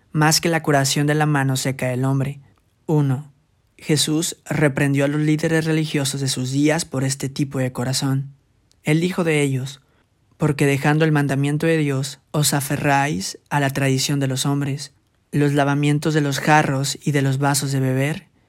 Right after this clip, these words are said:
y hacéis otras muchas cosas semejantes. Les decía también, bien invalidáis el mandamiento de Dios para guardar vuestra tradición,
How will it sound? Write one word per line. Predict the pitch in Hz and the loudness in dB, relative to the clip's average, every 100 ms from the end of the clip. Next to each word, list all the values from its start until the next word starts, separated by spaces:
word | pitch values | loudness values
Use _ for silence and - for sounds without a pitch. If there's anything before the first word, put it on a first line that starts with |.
| _ _ _ _ _ | _ _ _ _ _
y | - 147 | 0 2
hacéis | 139 151 147 - | 2 2 2 2
otras | 160 175 | 0 2
muchas | 175 165 180 - | 0 0 -2 -2
cosas | 160 151 147 | 0 0 -2
semejantes. | 143 139 143 147 143 143 - _ _ _ _ | -2 -2 -2 -4 -4 -8 -10 _ _ _ _
Les | 160 143 | 4 4
decía | 139 156 151 | 4 0 0
también, | 156 151 151 147 147 - _ _ _ | 0 2 0 -2 -6 -14 _ _ _
bien | - 147 156 165 | 0 4 6 4
invalidáis | 170 156 147 143 147 147 | 2 2 2 4 2 2
el | 156 | 2
mandamiento | 143 135 135 139 151 | 2 2 2 2 2
de | |
Dios | 143 139 147 | 2 2 0
para | 147 143 | 0 -2
guardar | 139 135 139 139 | 0 0 0 0
vuestra | 147 - 151 | 0 -2 -2
tradición, | 147 139 135 - 143 139 | -2 -2 -2 -2 -2 -2